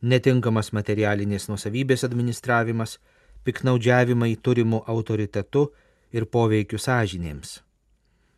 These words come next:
Krizei įveikti būtina labai gili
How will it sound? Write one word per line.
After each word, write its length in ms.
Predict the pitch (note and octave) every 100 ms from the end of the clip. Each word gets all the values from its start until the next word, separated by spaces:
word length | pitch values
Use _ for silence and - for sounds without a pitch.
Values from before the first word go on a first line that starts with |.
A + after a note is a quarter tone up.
| _
Krizei 400 | - A#2+ G#2+ B2
įveikti 400 | A#2+ D3+ D3+ -
būtina 480 | C3+ C3+ - C3 C#3+ - _ _ _ _ -
labai 460 | A2+ A2+ A#2+ D3 C#3+
gili 400 | A#2+ A2+ B2